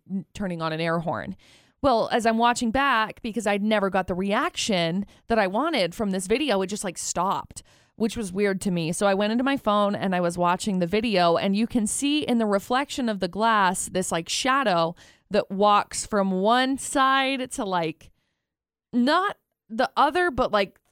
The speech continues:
three quarters of the way. And then my camera stops recording.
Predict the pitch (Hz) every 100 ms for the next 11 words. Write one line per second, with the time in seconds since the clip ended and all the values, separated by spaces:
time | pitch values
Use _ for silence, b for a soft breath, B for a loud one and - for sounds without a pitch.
0 | - 233 247 - 247 233 233 214 196 180
1 | 180 190 262 294 285 - _ _ _ -
2 | 240 233 220 208 196 190 190 - 202 190
3 | 190 175 165 - 165 - 240 196 117 110